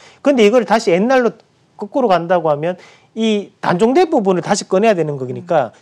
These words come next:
Speaker 1: 돈이 두 배로 듭니다. 그런 측면이 이루어지지 않는다로 보고, 대신에 속도에 대한 문제는 발생할 수 있습니다.
Speaker 2: 음.
Speaker 1: 이것이 지금 현재는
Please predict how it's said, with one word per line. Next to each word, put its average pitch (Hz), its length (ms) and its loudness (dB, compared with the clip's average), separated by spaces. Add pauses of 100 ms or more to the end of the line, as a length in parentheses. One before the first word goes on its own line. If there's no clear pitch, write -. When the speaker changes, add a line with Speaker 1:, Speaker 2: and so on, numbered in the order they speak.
Speaker 1:
돈이 226 260 2
두 208 180 -2
배로 269 200 0
듭니다. 131 420 -10 (300)
그런 269 240 2
측면이 208 360 -4
이루어지지 185 420 -4
않는다로 156 460 -4
보고, 123 440 -6 (360)
대신에 262 340 2
속도에 370 560 0
대한 185 180 0
문제는 170 420 -2
발생할 151 360 -2
수 - 100 -14
있습니다. 104 340 -16 (120)
Speaker 2:
음. - 100 -20 (420)
Speaker 1:
이것이 233 340 2
지금 226 360 -2
현재는 233 420 0